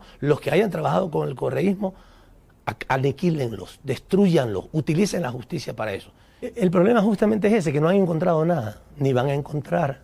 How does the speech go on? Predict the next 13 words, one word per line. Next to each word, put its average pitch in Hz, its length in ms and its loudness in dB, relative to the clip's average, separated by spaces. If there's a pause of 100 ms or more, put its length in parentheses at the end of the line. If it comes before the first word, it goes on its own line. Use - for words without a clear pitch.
<laughs> - 180 -14
porque 147 140 0
somos 170 280 -4
gente 165 220 -4
honrada. - 480 -2 (320)
Y 185 160 4
en 180 140 2
estos 190 420 0
dos 165 260 0
años 165 460 -4 (800)
del 101 460 -4 (100)
gobierno 131 440 -2
nuevo, 175 500 -4